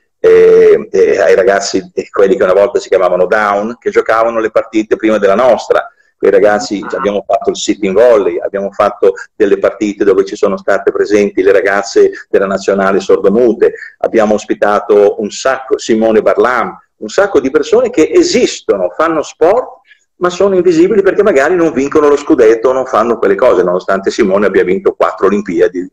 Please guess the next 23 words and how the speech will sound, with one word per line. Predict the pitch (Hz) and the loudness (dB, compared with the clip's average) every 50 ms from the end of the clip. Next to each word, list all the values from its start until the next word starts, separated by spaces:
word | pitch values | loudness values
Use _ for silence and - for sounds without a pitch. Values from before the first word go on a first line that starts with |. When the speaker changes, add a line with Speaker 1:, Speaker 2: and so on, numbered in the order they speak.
| - - | -8 -4
Speaker 1:
dei, | - 82 80 - | -4 -4 -2 -2
dei | 92 90 | -4 -4
giochi | 87 - - 82 80 - - | -2 -2 -2 -2 -2 -2 -4
paralimpici, | - - 82 80 82 87 101 104 92 80 - - - - | -4 -2 -2 -2 0 0 0 0 0 -4 -8 -14 -18 -8
quindi | - 92 90 85 | -2 -2 0 0
è | 85 | 0
una | 87 87 | -2 0
cosa | - 90 85 85 | 0 0 0 0
straordinaria. | - - - 85 - - 90 95 90 85 82 71 - - - - _ _ _ _ _ _ _ _ _ _ _ | 0 0 0 2 2 0 -2 -4 -8 -8 -8 -10 -12 -12 -16 -20 _ _ _ _ _ _ _ _ _ _ _
Ecco, | - - - - - | -4 0 2 2 2
il | - 151 147 | 2 0 -2
concetto | 147 - 170 170 - 220 220 226 226 185 | 0 0 0 0 2 0 0 2 2 0
vero | 165 165 175 175 185 196 208 208 | 2 2 4 4 4 4 4 2
è | - - 147 | 2 0 -2
questo. | 139 - 123 107 - - - - 123 | 0 2 2 2 0 0 -4 -4 -2
Noi | 147 180 | 0 0
abbiamo | 165 156 160 156 151 | 2 2 0 -2 0
cercato | - - 147 147 160 165 160 160 | 0 -2 0 0 0 -2 0 -2
di | 147 139 | -4 -2
creare | 139 147 139 127 117 101 95 95 - - - | 0 2 2 2 2 2 0 0 -2 -4 -6
il, | - 139 139 143 139 - _ _ | -10 -8 -8 -8 -10 -14 _ _
il | - 151 143 - | -10 -10 -10 -6
contorno | - - 151 143 123 117 - - 165 147 120 107 92 92 107 107 135 190 240 240 - - _ | -4 -2 -2 -2 -2 -4 -2 2 4 4 4 4 2 0 -2 0 0 0 0 -2 -8 -16 _